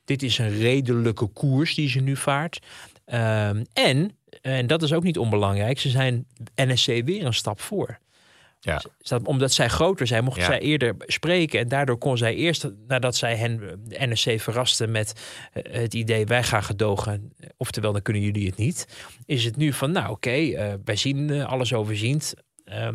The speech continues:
Speaker 1: dat er iets moet gebeuren. Wij zijn bereid om inderdaad jouw extra parlementaire kabinet mogelijk te maken. En wij zijn ook bereid om daar ministers voor te leveren." Oftewel,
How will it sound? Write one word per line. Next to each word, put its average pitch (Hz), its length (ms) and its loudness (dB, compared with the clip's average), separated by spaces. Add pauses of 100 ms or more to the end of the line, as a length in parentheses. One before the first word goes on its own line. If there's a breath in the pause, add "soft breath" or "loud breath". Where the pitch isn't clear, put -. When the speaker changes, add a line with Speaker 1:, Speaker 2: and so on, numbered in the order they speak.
Speaker 1:
dat 120 200 -2
er 123 120 -4
iets 139 180 -6
moet 131 160 -2
gebeuren. 120 720 -2
Wij 113 180 0
zijn 135 220 0
bereid 139 420 2
om 139 260 2 (380 loud breath)
inderdaad 156 640 4
jouw 156 180 4
extra 156 380 2
parlementaire 151 800 2
kabinet 147 480 2
mogelijk 180 480 4
te 170 120 0
maken. 170 440 2 (240 loud breath)
En 123 120 -2
wij 123 120 2
zijn 131 220 4
ook 156 200 2
bereid 151 380 2
om 156 120 2
daar 160 180 4
ministers 170 420 2
voor 135 200 2
te 113 120 2
leveren." 101 360 -2
Oftewel, 131 640 2